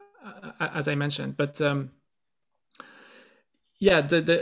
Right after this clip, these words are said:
w-, within this, this, this liquid phase, you know, we have all, all the various use cases for Ethereum, but we have this, this kind of, uh, ex-, uh,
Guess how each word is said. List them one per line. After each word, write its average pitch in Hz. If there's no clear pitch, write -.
w-, 202
within 190
this, 190
this, 160
this 147
liquid 185
phase, 147
you 185
know, 151
we 147
have 151
all, 180
all 180
the 170
various 147
use 190
cases 151
for 160
Ethereum, 147
but 170
we 175
have 156
this, 160
this 156
kind 160
of, 143
uh, 147
ex-, -
uh, 151